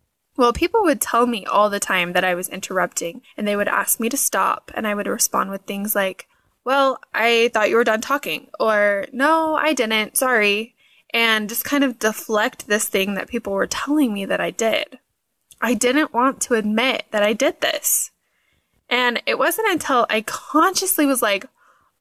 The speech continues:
"Oh my heck, I am seriously always interrupting people," that I was able to recognize this, and hopefully I am starting to change it.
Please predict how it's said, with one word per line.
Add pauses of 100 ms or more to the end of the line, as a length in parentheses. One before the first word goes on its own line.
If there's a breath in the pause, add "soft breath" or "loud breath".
"Oh
my
heck,
I
am
seriously
always
interrupting
people," (260)
that
I
was
able
to
recognize
this,
and (360)
hopefully (160)
I
am
starting
to
change
it.